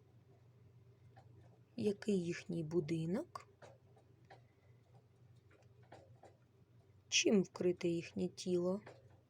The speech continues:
Молодці, лускою. Впізнали цього птаха? Правильно, лелека.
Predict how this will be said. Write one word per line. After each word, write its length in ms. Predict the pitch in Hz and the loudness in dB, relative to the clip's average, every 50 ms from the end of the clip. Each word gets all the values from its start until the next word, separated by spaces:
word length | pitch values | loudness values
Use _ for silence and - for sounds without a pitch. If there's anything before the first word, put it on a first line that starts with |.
| - - - - - - - - _ _ - - - - - _ _ - - _ - _ _ - - _ - _ - | -20 -20 -20 -20 -20 -20 -20 -20 _ _ -20 -20 -20 -20 -20 _ _ -20 -20 _ -20 _ _ -20 -20 _ -20 _ -4
Молодці, 840 | - 285 269 226 180 165 156 127 - - - - - 160 156 214 - _ _ - | 2 4 6 8 8 6 6 2 -2 -6 -6 -4 -4 -6 -8 -8 -10 _ _ -10
лускою. 840 | - - 226 226 190 - - - - - 165 160 160 160 165 170 175 175 _ - _ _ - - - - - - - - - _ - - - - - - - - _ _ _ _ - - - - - - - _ - - - - - - - - - - - _ - - - - | -4 0 2 2 2 0 -4 -10 -4 0 2 2 2 2 0 -4 -6 -8 _ -20 _ _ -20 -20 -20 -20 -20 -20 -20 -20 -20 _ -20 -20 -20 -20 -20 -20 -20 -20 _ _ _ _ -20 -20 -20 -20 -20 -20 -20 _ -20 -20 -20 -20 -20 -20 -20 -20 -20 -20 -20 _ -20 -20 -20 -20
Впізнали 580 | - - - 214 202 220 262 302 302 277 240 | -14 -4 -2 0 2 4 4 4 6 4 2
цього 300 | 196 - - - 175 170 | 2 0 -4 -4 -4 -4
птаха? 540 | - - - - 185 180 - - - 214 202 - - - _ - - - | -4 -6 -2 0 0 0 0 -4 -8 -10 -10 -10 -14 -20 _ -20 -12 -8
Правильно, 600 | - - 294 294 285 277 277 269 269 269 262 269 | 2 4 6 6 6 6 4 0 0 -2 -2 0
лелека. 640 | 294 294 285 - - - - - - - 226 214 | 0 -2 -2 0 2 2 2 2 2 -2 -6 -6